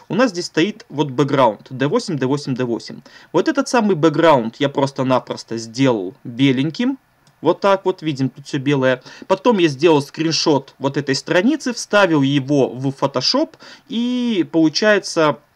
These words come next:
вырезал нужный мне таймер. Для тех, кто не умеет делать скриншоты, вот не умеет этим пользоваться, я специально оставлю ссылочку на эту картинку.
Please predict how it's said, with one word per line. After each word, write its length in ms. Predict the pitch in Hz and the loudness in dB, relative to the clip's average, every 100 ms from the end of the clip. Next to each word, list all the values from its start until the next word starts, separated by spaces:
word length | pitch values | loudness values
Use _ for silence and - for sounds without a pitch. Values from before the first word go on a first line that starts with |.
| _ _ _ - | _ _ _ -6
вырезал 480 | 147 190 185 156 139 | 0 2 2 0 0
нужный 300 | 151 139 135 | -2 -2 0
мне 180 | 127 | 0
таймер. 460 | 131 135 110 104 - - - - - - | -2 -2 -4 -6 -14 -18 -20 -20 -16 0
Для 120 | 180 | 0
тех, 240 | - 302 | 2 0
кто 300 | - - 214 | 0 2 2
не 140 | 165 202 | 4 0
умеет 360 | 208 208 156 | 2 2 2
делать 300 | 135 156 143 | 4 2 2
скриншоты, 540 | - 170 175 262 254 196 | -2 -4 0 0 0 0
вот 180 | 143 | -2
не 80 | 151 | -2
умеет 300 | 156 160 135 | -2 -2 -2
этим 260 | 135 - 151 | -4 -4 -4
пользоваться, 540 | 247 247 196 180 - | -4 -4 -2 -2 0
я 80 | 160 | -2
специально 680 | 156 151 - 160 131 113 - _ _ _ - | -2 -10 2 2 2 -2 -6 _ _ _ -16
оставлю 480 | - 151 - 143 135 | -6 -6 0 0 0
ссылочку 540 | 135 - 143 131 - 127 | -4 -2 0 0 -4 -2
на 320 | 139 123 98 | 0 0 -2
эту 240 | 139 139 | -8 -8
картинку. 640 | 135 143 139 - 120 220 | -8 -8 -8 -8 -6 -6